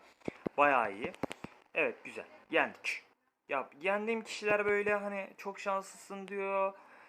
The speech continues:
Bir saat bekletiyorlar. Abi daha bu saatten sonra alma ihtimalin sence yüzde kaç? Yani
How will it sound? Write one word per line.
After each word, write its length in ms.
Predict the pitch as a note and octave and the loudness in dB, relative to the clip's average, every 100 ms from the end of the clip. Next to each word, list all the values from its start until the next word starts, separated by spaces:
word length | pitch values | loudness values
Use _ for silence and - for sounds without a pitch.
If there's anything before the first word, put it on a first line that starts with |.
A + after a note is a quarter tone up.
| _ | _
Bir 160 | D3+ F#3+ | -12 -10
saat 380 | - F3+ F3+ F3+ | -4 0 0 0
bekletiyorlar. 840 | F#3 - F#3 - G3 F#3+ F#3+ F#3+ | -4 -4 -6 -4 -4 2 0 2
Abi 260 | D3+ G3 G#3 | 2 2 4
daha 160 | F3+ F3+ | 4 2
bu 40 | |
saatten 340 | G3+ F#3+ G3 | 0 -2 -2
sonra 220 | G3 F#3+ D#3 | -6 -6 -6
alma 280 | B2 D3+ | -6 -6
ihtimalin 520 | F#3+ - E3 E3+ E3+ E3 | -6 -8 -4 -2 -2 -6
sence 320 | F3+ E3 D#3 | -6 -8 -8
yüzde 340 | C3+ B2+ E3+ | -8 -2 -2
kaç? 260 | F3 D#3+ B2 - - - | 0 0 -2 -10 -18 -6
Yani 180 | C3+ C3+ | -4 -2